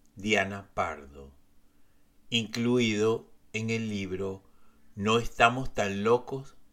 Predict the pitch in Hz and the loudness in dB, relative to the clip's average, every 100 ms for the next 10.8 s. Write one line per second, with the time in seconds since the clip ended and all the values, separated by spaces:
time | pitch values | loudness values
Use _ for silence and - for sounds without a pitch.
0 | _ - 110 107 98 98 95 90 101 85 | _ -4 0 0 0 -4 -8 -6 -8 -8
1 | 76 - 73 73 - - - _ _ - | -12 -16 -16 -20 -20 -20 -20 _ _ -20
2 | - - - - _ _ - - - _ | -20 -20 -20 -20 _ _ -20 -20 -20 _
3 | - - - - - - - - - - | -20 -20 -20 -20 -20 -20 -20 -20 -20 -20
4 | - _ - - - - - _ - - | -20 _ -20 -20 -20 -20 -20 _ -20 -8
5 | 101 104 104 120 135 160 151 101 127 127 | -4 -2 2 4 4 2 -2 -4 0 0
6 | - - 98 73 - 98 101 98 - 123 | 0 -6 -10 -14 -8 -4 -2 -2 0 2
7 | 127 131 - 139 98 85 78 73 - - | 2 2 0 0 0 -4 -6 -8 -20 -20
8 | - - - - 107 104 117 120 131 135 | -20 -20 -20 -2 0 4 4 4 2 0
9 | - 143 113 85 80 - - - 113 104 | 0 2 2 0 -8 -14 -20 -6 -4 0
10 | 113 110 110 92 92 76 71 67 | 2 2 0 -6 -10 -10 -14 -18